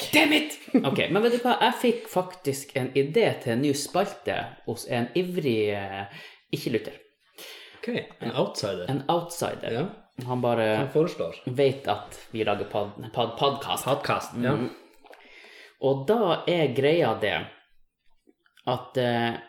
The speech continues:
Speaker 1: vi skal ta kommentarfeltet på en sak.
Speaker 2: Mhm.
Speaker 1: Og så skal vi ta en kommentar, og så skal nå i dette tilfellet jeg si den kommentaren, og skal dere prøve å finne ut hva den her saken handler om.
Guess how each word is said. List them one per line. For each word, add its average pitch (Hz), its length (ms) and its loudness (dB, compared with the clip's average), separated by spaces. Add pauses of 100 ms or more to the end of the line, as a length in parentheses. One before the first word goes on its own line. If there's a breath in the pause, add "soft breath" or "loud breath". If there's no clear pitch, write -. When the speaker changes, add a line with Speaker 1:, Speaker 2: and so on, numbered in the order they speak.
(140)
Speaker 1:
vi 143 220 0
skal 190 320 -2
ta 196 320 2
kommentarfeltet 151 840 0
på - 80 -10
en - 60 -10
sak. - 360 -14 (160)
Speaker 2:
Mhm. 113 380 -4 (220)
Speaker 1:
Og 127 140 -8
så 147 100 -6
skal 151 140 0
vi 156 120 2
ta 170 180 0
en 131 140 0
kommentar, 135 560 0 (440 soft breath)
og 107 180 -14
så - 140 -10
skal 98 520 -6
nå 104 360 -2
i 104 60 -4
dette 104 220 -4
tilfellet 110 460 -4
jeg 117 380 2
si - 300 0
den 107 180 -2
kommentaren, 104 600 -2
og 143 120 -2
skal 175 260 -4
dere 208 340 2
prøve 127 280 4
å 120 60 -6
finne 127 280 0
ut 135 340 4 (280 soft breath)
hva 113 140 0
den 117 120 4
her 123 180 0
saken 107 440 0
handler 156 340 0
om. - 60 -20